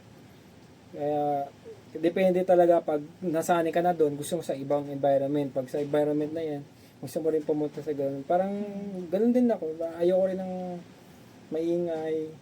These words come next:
pollution, gusto ko tahimik, magandang mga paligid. Sa Swi-, Switzerland.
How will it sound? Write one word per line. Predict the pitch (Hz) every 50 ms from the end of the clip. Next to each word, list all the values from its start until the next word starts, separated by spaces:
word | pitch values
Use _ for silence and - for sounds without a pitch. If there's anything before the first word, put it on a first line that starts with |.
| - - -
pollution, | 139 139 147 160 185 - - 170 160 156 151 151 156 156
gusto | 151 147 - - 180
ko | - -
tahimik, | - 139 135 139 151 160 170 170 165 160 160 160 156 - -
magandang | - 139 131 131 139 135 131 143 139
mga | 139 139 139 135
paligid. | - 143 143 151 160 165 156 156 151 147 147 147 147 147 143 - - - - - - - - - - - - - - - - - - - -
Sa | - - -
Swi-, | 160 - - 165 156 151 - - -
Switzerland. | - 170 156 - - - 151 143 135 131 131 131 131 127 123 123